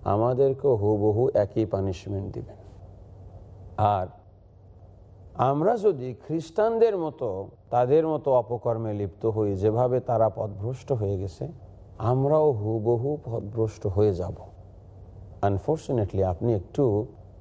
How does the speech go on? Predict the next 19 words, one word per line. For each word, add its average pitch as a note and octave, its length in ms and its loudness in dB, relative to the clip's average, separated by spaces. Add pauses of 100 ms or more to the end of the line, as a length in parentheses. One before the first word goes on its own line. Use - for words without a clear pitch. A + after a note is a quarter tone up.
(540)
যদি A2 320 4
ঠান্ডা A#2 340 2
মাথায় A#2+ 320 -4
চিন্তা G#2 360 -4
করেন, G#2 280 -2
তাহলে F#2+ 300 -2
দেখবেন F#2 600 -2 (680)
অধিকাংশ F3 640 0
জিনিসের C#3 580 0
ক্ষেত্রে F#2 580 0 (540)
মুসলমানরা B2 640 0
আজ F2+ 480 -4
ইহুদি C#3 600 -2
এবং G2+ 360 2
নাসারাদেরকে A2 920 -2
ফলো G#2 400 0
করা G2+ 280 0
শুরু F#2+ 280 -6
করেছে। - 360 -14